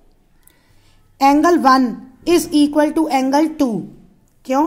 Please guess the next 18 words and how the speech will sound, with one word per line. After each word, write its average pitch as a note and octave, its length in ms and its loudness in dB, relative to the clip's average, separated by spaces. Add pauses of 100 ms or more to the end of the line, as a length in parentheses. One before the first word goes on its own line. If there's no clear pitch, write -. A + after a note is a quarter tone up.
(120)
Radii B3+ 460 -2
of B3+ 120 -2
the C#4 120 -2
same C4+ 260 -4
circle, D4+ 320 -8 (720)
तो D#4 80 2
टू F#4 400 2
भी D#4+ 440 2 (840)
टू D4 160 2
वाई D#4 200 2
हो D#4 140 2
गया। E4+ 180 -4 (1300)
अब D4+ 160 4
आइए, D#4 240 4
ये E4+ 240 0
वाई C#4 280 2
है, D#4+ 120 2
ये D#4+ 120 0